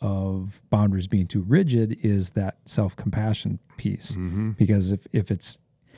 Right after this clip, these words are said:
Speaker 1: let's be honest, if it's too rigid, what's most likely gonna happen? You're not going
Speaker 2: Gonna
Speaker 1: to,
Speaker 2: do.
Speaker 1: you're not gonna succeed, right?
Speaker 2: Mm-hmm.
Speaker 1: And so then you're gonna be hard on yourself, and then you've just got this vicious cycle.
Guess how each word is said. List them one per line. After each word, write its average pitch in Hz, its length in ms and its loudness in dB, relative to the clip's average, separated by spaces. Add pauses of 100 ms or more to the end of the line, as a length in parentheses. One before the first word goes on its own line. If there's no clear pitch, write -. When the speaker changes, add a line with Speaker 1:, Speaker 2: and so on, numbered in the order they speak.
(420)
Speaker 1:
let's 147 180 4
be 120 120 4
honest, 104 240 2
if 92 80 -4
it's - 140 -6
too 175 160 6
rigid, 117 360 4
what's 110 260 2
most 107 340 4
likely 101 320 2
gonna 92 180 2
happen? 110 400 0
You're 98 140 4
not 101 320 2
going 92 200 0
Speaker 2:
Gonna 87 120 2
Speaker 1:
to, 101 140 -4
Speaker 2:
do. 113 60 4
Speaker 1:
you're 113 80 6
not 101 180 2
gonna 92 140 -4
succeed, - 540 -2
right? 98 280 2
Speaker 2:
Mm-hmm. 92 80 0
Speaker 1:
And 120 100 4
so 117 140 2
then 107 260 4
you're 104 140 6
gonna 98 260 2
be 95 180 4
hard 95 260 -2
on 87 140 -2
yourself, 92 460 -2
and 104 140 4
then 101 160 4
you've 101 160 2
just 101 180 0
got 98 180 -4
this 92 200 -4
vicious 104 380 2
cycle. 98 560 -2